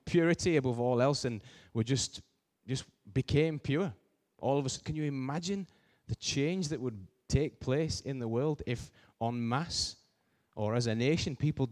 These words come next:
or as a people group, people just went, Yeah, this is, this is a good way to go. This is a good way to be. And there were no more sexual mistakes. There were no more errors in that way. Can you imagine the change that that would bring on the world? Verse six,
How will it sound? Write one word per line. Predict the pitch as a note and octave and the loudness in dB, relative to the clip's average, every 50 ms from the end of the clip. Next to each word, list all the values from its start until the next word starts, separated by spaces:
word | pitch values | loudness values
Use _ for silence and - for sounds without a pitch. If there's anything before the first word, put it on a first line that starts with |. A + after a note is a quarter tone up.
| A2 - | -6 -8
or | - G2+ G#2 | -6 -2 0
as | G#2+ A2 | 0 0
a | G#2 G2 | -2 -2
people | - - F3+ F#3 - F#3+ | -2 -2 -2 -2 -2 -2
group, | F3+ F3 E3+ A#2+ | -2 -2 -2 -2
people | - D3 C#3 C#3 | -2 -2 -2 -2
just | C3 A#2+ A2+ - | -2 -2 -4 -4
went, | A#2 G2 | -4 -4
Yeah, | F#2+ A2+ C3 C3+ G#2+ - _ _ _ _ _ _ - - | -2 -2 -2 -2 -4 -6 _ _ _ _ _ _ -20 -16
this | - - | -14 -8
is, | B2 | -4
this | A#2+ C3 - | -4 -2 -2
is | D3 B2+ A#2+ | -2 -2 -2
a | B2 | 0
good | G#2 C3 A#2 | 0 0 0
way | A2 A2 G#2 | 0 0 0
to | G2+ | 0
go. | F#2 F#2+ F#2+ E2 D#2+ - - | -2 -2 -4 -4 -6 -8 -10
This | A#2 G#2+ - | -10 -10 -8
is | B2+ A2 | -8 -8
a | G#2 | -6
good | - C3 A#2+ | -4 -4 -2
way | G#2+ G#2 | -2 -2
to | G2 G2 | -2 -2
be. | F#2+ G#2 G#2 - | -2 -4 -2 -2
And | A2+ A#2+ B2+ B2 - - - _ _ - | -2 -2 -2 -4 -6 -12 -20 _ _ -2
there | A2+ A#2+ B2+ | 0 2 4
were | A#2+ A#2 | 4 2
no | C3 C#3+ C#3 C3+ C#3 D3 | 2 2 4 4 4 4
more | C#3+ C3+ C3+ C3 C3 B2 A2 G2+ - _ _ _ _ _ _ _ _ _ _ _ _ - | 4 4 4 4 4 2 0 -2 -6 _ _ _ _ _ _ _ _ _ _ _ _ -8
sexual | - - - B2 A#2+ - - A#2 B2 A#2 A2 A2 G#2+ | -6 -4 -4 -4 -4 -4 -4 -2 -2 0 0 -2 -2
mistakes. | G#2 G#2+ G2+ - - - A#2+ A2+ G2 - - - | -2 -2 -2 -2 -2 -2 -4 -4 -4 -6 -8 -8
There | - G2+ | -4 -4
were | F#2+ G#2 | -2 -2
no | A2+ A#2 A#2 | -2 -2 0
more | A#2+ A#2 A#2 A2+ A2 A2 - | 0 2 2 2 2 0 0
errors | - A#2 B2 B2+ A#2 G2 F#2 F2 | -2 -2 0 0 0 0 -2 -2
in | G#2 G#2 G#2 | -4 -4 -4
that | G2+ G2+ G2 | -4 -4 -4
way. | G2+ A#2 A2 | -4 -4 -4
Can | - - C#3+ C3+ | -4 -4 -6 -6
you | C#3 | -8
imagine | C#3 C3 C3+ D3 D#3+ D3 F3 E3 | -8 -6 -6 -6 -6 -6 -6 -6
the | D3+ B2 | -6 -6
change | - - - C3 C#3+ E3+ F3 D#3 | -4 -2 -2 -2 -2 -2 -4 -4
that | D3+ | -2
that | A#2+ A2+ F#2 | -2 -2 -2
would | A#2 A2+ F#2+ | -4 -6 -4
bring | G2+ A2+ B2+ D#3 D#3 - _ - - - _ _ | -4 -4 -4 -4 -6 -10 _ -20 -20 -20 _ _
on | - G#2+ | -8 -4
the | A2 G#2+ | -2 0
world? | G#2 A#2+ C#3 D3+ D3+ B2 | 2 2 2 2 0 0
Verse | A2 B2 C3+ C3+ - - | 0 0 2 2 2 0
six, | - D#3+ - - - | -2 -4 -4 -6 -8